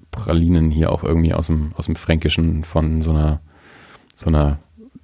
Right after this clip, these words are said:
deutschen Nationalmannschaftspralinenmacherin irgendwie. Ähm, da, da gibt's jedes Jahr immer ein, ein, ein Päckchen davon. Ja, also genau, wir hatten jedenfalls diese, diese Weihnachtsfeier.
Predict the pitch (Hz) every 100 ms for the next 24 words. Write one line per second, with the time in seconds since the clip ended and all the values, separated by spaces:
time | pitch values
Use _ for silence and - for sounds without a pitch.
0 | _ - 80 - 85 78 - 82 73 85
1 | 82 76 78 - 76 - - - - 71
2 | 78 80 78 78 78 76 - - 78 76
3 | 80 78 78 - 85 80 80 78 - -
4 | - - _ _ _ _ _ _ _ -
5 | - 85 73 73 73 71 - _ _ _
6 | _ _ _ _ - 85 80 78 - 87
7 | 95 - 78 78 - 73 78 76 73 -
8 | 73 73 - - 82 78 - - _ -
9 | - - - _ - 92 - - - 78
10 | 76 - _ _ - - 85 80 _ -
11 | - - - _ _ _ _ _ _ -
12 | 101 98 107 101 90 87 107 90 82 90
13 | 82 82 82 87 85 92 - - 85